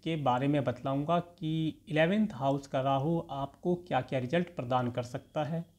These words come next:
यदि किसी व्यक्ति की जन्म कुंडली में इलेवेंथ हाउस में राहु विराजमान है तो वह आपको अचानक धन लाभ प्रदान कर सकता है। इलेवेंथ हाउस का राहु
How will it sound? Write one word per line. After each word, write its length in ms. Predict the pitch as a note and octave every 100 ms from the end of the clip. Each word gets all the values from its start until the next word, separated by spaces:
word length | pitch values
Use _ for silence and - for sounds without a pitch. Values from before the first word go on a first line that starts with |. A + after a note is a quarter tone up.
| _ _ _ _ _ _ _ _ _ _ _ -
यदि 240 | F3+ B3
किसी 300 | B3 F#3+ G#3
व्यक्ति 440 | F3+ D#3 D3+ - G#3
की 200 | - A3
जन्म 380 | D#3+ E3+ D#3+ D#3
कुंडली 480 | D#3 D3+ E3 F#3 F3
में 420 | F#3+ G#3 G#3+ - - _ _ _ -
इलेवेंथ 380 | F3 G3+ A#3+ G3+
हाउस 400 | E3 D3+ D3 D#3
में 240 | E3+ F#3+
राहु 240 | E3 C3 D3
विराजमान 640 | C#3+ C#3 C3 C3 C#3 D#3
है 240 | D3+ F3+ F3
तो 240 | - E3+
वह 640 | E3+ D#3+ D#3 F3+ F#3+ F#3+ - C#3+
आपको 880 | C#3 C#3 - _ F3 F3+ F3+ F3+ - _
अचानक 680 | D#3+ D#3+ D#3 D3+ D#3 F3 - - _ _ _ _ - - _ D3
धन 180 | F#3
लाभ 280 | G#3 E3+ D3+
प्रदान 460 | D3+ - C#3+ C#3+ D3
कर 260 | - C#3+
सकता 400 | A#2+ B2+ - -
है। 280 | A#2+ - - _ _ _ _ _ _ _ _ _ _ _ _ _ _ _ _ _
इलेवेंथ 340 | F3 G3+ A#3 A#3+
हाउस 260 | F3 F3+ F3
का 160 | - E3+
राहु 520 | D#3+ D#3+ D#3 F#3+